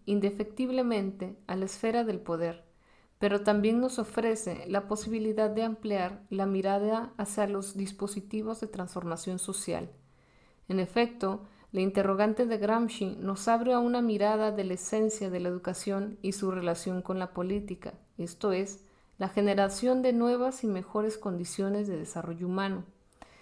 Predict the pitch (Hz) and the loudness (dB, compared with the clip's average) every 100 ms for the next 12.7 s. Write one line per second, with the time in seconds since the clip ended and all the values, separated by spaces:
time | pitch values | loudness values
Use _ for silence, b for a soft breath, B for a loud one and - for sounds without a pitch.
0 | B B 233 233 277 269 220 214 247 240 | B B 0 6 6 8 6 6 6 6
1 | 208 185 185 185 196 214 214 214 214 208 | 2 2 0 0 2 4 4 4 0 0
2 | 214 - 220 214 214 196 175 175 190 190 | -2 0 2 2 0 -2 -4 -4 -4 -2
3 | 190 190 190 185 185 185 - 196 - 202 | -2 -2 0 0 -2 -6 -6 -4 -2 0
4 | 175 190 - 196 190 190 180 - 202 202 | 0 -4 -6 -2 0 0 -2 -2 0 0
5 | 220 214 190 180 170 170 170 175 175 185 | -2 -4 -4 -4 -2 0 0 -4 -6 -4
6 | 185 185 180 - - b b b b b | -2 -2 -4 -8 -18 b b b b b
7 | 180 170 285 269 208 208 - B B B | -4 0 4 4 4 0 -6 B B B
8 | 180 180 202 226 262 269 262 254 240 214 | 0 2 4 4 2 0 2 4 4 2
9 | 202 202 233 226 208 - 180 185 175 170 | 2 2 2 0 -4 -2 -2 0 0 0
10 | 185 190 185 196 185 220 233 - 170 170 | 0 -2 0 0 2 0 0 0 -2 -2
11 | - 170 175 170 180 175 175 180 180 202 | -4 -4 -4 -4 -4 -4 -2 -2 -2 -2
12 | 202 196 196 233 214 196 | -2 -2 -2 2 2 0